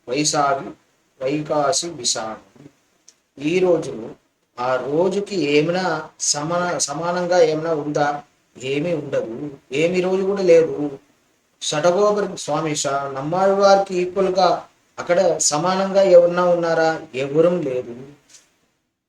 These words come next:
ఆ తిరుక్కురుగూరుకి సమానంగా ఏమైనా క్షేత్రం ఉందా?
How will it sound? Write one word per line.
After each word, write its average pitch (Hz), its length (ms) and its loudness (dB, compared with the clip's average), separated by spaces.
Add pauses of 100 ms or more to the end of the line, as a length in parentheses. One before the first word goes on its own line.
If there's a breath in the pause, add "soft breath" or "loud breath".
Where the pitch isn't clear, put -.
(140)
ఆ 147 260 -2
తిరుక్కురుగూరుకి 196 800 2
సమానంగా 190 600 0
ఏమైనా 180 380 6
క్షేత్రం 196 680 -2
ఉందా? 180 380 2